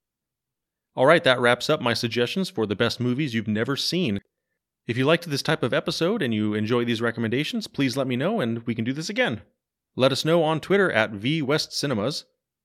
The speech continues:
If you'd like to support the show, please visit patreon dot com slash Valley West Cinemas Podcast.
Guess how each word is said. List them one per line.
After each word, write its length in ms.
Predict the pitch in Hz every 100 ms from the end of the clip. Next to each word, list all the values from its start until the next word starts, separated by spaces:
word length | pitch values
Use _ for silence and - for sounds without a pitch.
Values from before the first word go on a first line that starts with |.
| _ _
If 140 | 123
you'd 80 | 123
like 140 | 131 127
to 80 |
support 260 | 117 120 139
the 60 | 113
show, 240 | 147 202
please 220 | - 104
visit 300 | 101 98 104
patreon 460 | 131 147 139 143 113
dot 180 | 147 -
com 300 | 147 175 208
slash 460 | - 107 92 -
Valley 300 | 98 107 170
West 380 | 123 139 - -
Cinemas 300 | 131 139 139
Podcast. 580 | - 95 95 73 -